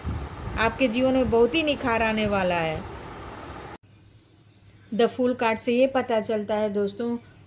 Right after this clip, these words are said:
कि आप शून्य की ऊर्जा में हैं, यानी कहने का मतलब ये है कि आपकी जो ऊर्जा है बहुत ही, अ, बहुत ही smart है, बहुत ही energetic है, बहुत ही सकारात्मक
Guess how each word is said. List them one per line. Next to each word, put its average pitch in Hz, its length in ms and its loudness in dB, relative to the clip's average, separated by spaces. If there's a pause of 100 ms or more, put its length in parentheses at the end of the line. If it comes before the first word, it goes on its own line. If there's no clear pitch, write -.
कि 233 360 2
आप 233 300 -2
शून्य 277 440 2
की 262 180 2
ऊर्जा 208 380 4
में 185 160 0
हैं, 165 280 -2 (460)
यानी 220 400 2
कहने 233 360 0
का 247 160 -2
मतलब 226 380 0
ये 233 220 6
है 247 280 2 (300)
कि 226 200 -8
आपकी 226 600 -2
जो 220 460 4 (120)
ऊर्जा 208 360 2
है 247 380 2
बहुत 202 520 -2
ही, 294 360 2 (340)
अ, 190 260 -4 (460)
बहुत 240 500 0
ही 320 200 0
smart 233 540 -2
है, 254 220 2
बहुत 226 400 0
ही 277 400 0
energetic 220 760 2
है, 247 180 -2
बहुत 226 300 0
ही 302 80 -4
सकारात्मक 214 920 -2